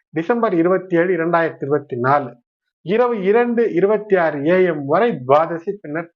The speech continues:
திரையோதசி. விசாகம் நட்சத்திரம் இரவு எட்டு இருபத்தெட்டு வரை, அதன் பிறகு அனுஷம் நட்சத்திரம். நாள் முழுவதும் சித்த யோகம். காஞ்சி பரமகுரு ஆராதனை, அதாவது குரு வழிபாட்டிற்கு இது ஏற்ற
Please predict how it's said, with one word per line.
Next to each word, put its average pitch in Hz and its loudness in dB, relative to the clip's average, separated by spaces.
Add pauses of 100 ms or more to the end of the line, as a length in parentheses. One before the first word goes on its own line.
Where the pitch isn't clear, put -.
திரையோதசி. 127 -6 (920)
விசாகம் 214 0
நட்சத்திரம் 180 -2
இரவு 170 4
எட்டு 180 0
இருபத்தெட்டு 170 -2
வரை, 185 0
அதன் 156 -2
பிறகு 175 0
அனுஷம் 175 0
நட்சத்திரம். 139 -4
நாள் 156 2
முழுவதும் 196 -2 (160)
சித்த 202 -2
யோகம். 123 -6 (680)
காஞ்சி 220 -4
பரமகுரு 175 2
ஆராதனை, 131 0
அதாவது 175 0
குரு 220 2
வழிபாட்டிற்கு 147 0
இது 151 -2
ஏற்ற 139 -2